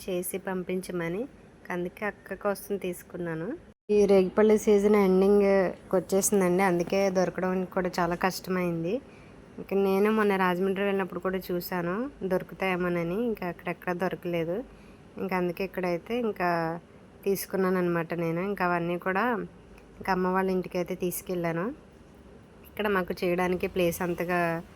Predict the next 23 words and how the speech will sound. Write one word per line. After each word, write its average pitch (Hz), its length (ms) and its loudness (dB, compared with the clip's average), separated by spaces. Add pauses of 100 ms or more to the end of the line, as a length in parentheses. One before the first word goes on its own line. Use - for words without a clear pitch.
(320)
కుదరదు, 175 360 -2
ఇంకా 196 220 -2
అందుకే 175 260 -2
అమ్మ 180 140 -2
వాళ్ళ 175 200 -2
ఇంటికి 175 200 -4
తీసుకెళ్తే 180 540 -6
ఇంకా 190 200 -4
అమ్మ, 170 480 -4 (600)
అమ్మని 180 260 0
కడగమన్నాను 180 680 2
నేను 185 220 0
వీడియో 170 260 0
తీద్దామని, 170 560 -2
ఇంకా 190 440 -4
అమ్మకి 165 300 -4
అడిగిందనమాట. 170 680 -4
ఇంకా 180 260 -4
అన్నీ 165 200 0
దగ్గర 170 300 -2
పెట్టుకున్నాను, 165 680 -4 (800)
ఉప్పు, 220 440 4
జీలకర్ర, 190 840 4